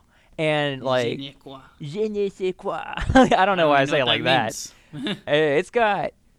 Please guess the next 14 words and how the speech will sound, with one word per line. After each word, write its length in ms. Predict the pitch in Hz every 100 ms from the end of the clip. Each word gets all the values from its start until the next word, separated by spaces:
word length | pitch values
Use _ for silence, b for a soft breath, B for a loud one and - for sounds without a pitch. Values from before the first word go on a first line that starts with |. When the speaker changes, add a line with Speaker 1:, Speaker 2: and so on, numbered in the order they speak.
| _ _
Speaker 1:
something 640 | - - - 185 170 160
about 380 | 156 151 117 -
it. 60 | -
Speaker 2:
It's 160 | 208 -
got 300 | 185 143 117 _ _ _
s-, 420 | - - - - - -
uh, 280 | 139 117 113
Speaker 1:
It's 160 | 208 -
got 260 | 175 175
peanut 220 | 190 156
butter 260 | 127 117 113
in 140 | -
it. 160 | - - -
And 640 | 131 127 120 117 113 110